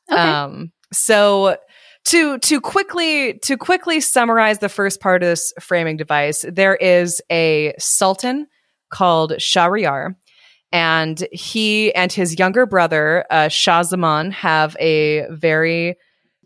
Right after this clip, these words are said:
Speaker 2: close relationship. Shah Zaman is his second, is his second in command.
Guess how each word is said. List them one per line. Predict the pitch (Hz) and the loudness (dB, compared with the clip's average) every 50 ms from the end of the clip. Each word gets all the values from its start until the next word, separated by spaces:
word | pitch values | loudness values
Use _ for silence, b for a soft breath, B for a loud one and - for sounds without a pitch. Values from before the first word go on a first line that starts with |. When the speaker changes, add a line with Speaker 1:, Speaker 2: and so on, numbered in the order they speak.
| _ _ - | _ _ -14
Speaker 2:
close | - - 202 185 180 180 - | -6 0 2 2 2 2 2
relationship. | 262 262 240 214 196 - - 202 190 - 196 202 202 | 2 2 4 4 2 0 -2 -4 0 2 0 0 0
Shah | - - 202 180 175 | 0 2 2 2 2
Zaman | 170 170 175 170 165 165 165 170 170 | 2 0 0 0 2 2 2 0 0
is | - 160 160 160 - | -2 -2 -2 -4 -2
his | - 175 160 160 160 160 160 160 - - - - | -2 0 0 2 0 0 -2 -4 -6 -6 -6 -8
second, | - - - 180 170 - 180 175 175 180 180 180 - | -6 -2 0 0 0 0 0 -2 -2 -2 -6 -6 -4
is | - 165 - | -6 -6 -4
his | - 170 160 - | -4 -4 -4 -2
second | 160 147 - 175 185 | -4 -4 -6 -6 -8
in | 208 233 | -8 -8
command. | 226 262 226 175 160 151 208 - - | -6 -6 -6 -6 -6 -8 -10 -12 -16